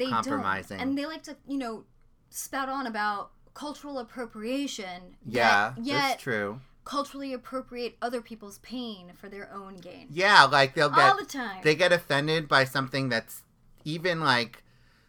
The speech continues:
Speaker 2: gosh, how do I, I can't even figure out how to phrase this without offending them. But, like,
Speaker 1: <laughs>
Speaker 2: it's like,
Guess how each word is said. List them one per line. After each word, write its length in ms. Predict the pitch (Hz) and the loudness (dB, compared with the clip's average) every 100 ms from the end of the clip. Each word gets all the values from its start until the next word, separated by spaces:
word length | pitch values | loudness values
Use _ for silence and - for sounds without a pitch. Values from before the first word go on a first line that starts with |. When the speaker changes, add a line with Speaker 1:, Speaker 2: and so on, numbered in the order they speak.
| _ | _
Speaker 2:
gosh, 300 | 143 127 107 | 0 2 2
how 160 | 147 156 | 2 4
do 60 | |
I, 160 | 165 139 | 4 4
I 160 | 156 190 | 2 2
can't 180 | 208 185 | 0 -2
even 200 | 147 131 | -6 -8
figure 300 | - 151 147 | -8 2 2
out 80 | |
how 80 | 143 | 4
to 100 | 113 | 0
phrase 340 | - 127 147 139 | -2 -2 -2 -4
this 220 | 113 - | -8 -8
without 340 | 107 107 101 | 0 4 4
offending 460 | 101 - 101 104 95 | 2 -6 -6 -8 -10
them. 180 | 95 90 | -10 -4
But, 120 | 123 | 0
like, 240 | 131 131 - 403 | 0 0 -4 -6
Speaker 1:
<laughs> 220 | 453 359 - | -6 -8 -2
Speaker 2:
it's 280 | 160 160 | -2 0
like, 380 | 180 175 170 - | 2 4 2 -4